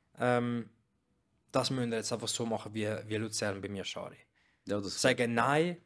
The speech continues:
Speaker 1: wir verkaufen jetzt nicht an Basel für das Butterbrot,
Speaker 2: Mhm.
Speaker 1: sondern er soll sich jetzt bei uns entwickeln, Vertrag verlängern, guten Vertrag geben, alles daran setzen, dass er sich wirklich gut entwickelt und dann direkt irgendwann ins Ausland, dann kann er dort eine geile Karriere haben,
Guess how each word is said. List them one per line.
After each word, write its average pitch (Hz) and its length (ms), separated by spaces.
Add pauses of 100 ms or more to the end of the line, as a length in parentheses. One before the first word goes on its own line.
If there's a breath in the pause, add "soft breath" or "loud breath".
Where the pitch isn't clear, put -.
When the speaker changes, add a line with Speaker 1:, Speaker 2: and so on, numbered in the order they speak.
(800)
Speaker 1:
wir 120 300
verkaufen 113 580
jetzt 104 220
nicht 131 180
an 147 160
Basel 143 400 (160)
für - 180
das 123 140
Butterbrot, 120 680
Speaker 2:
Mhm. 92 60 (140 soft breath)
Speaker 1:
sondern 110 340
er 101 100
soll 113 200
sich 107 160
jetzt - 180
bei 107 100
uns 98 180
entwickeln, 143 560 (320 soft breath)
Vertrag 120 400
verlängern, 143 600
guten 139 280
Vertrag 131 440
geben, 131 280 (580 soft breath)
alles 135 300
daran 123 180
setzen, 127 280
dass 117 120
er 113 60 (100)
sich 117 60
wirklich 123 260
gut 123 220
entwickelt 135 560 (200 soft breath)
und 107 200
dann 107 100
direkt 127 420
irgendwann 113 500
ins 101 120
Ausland, 127 480
dann 117 100
kann 107 180
er 98 60
dort 123 220
eine 110 80
geile 104 280
Karriere 117 500
haben, 117 180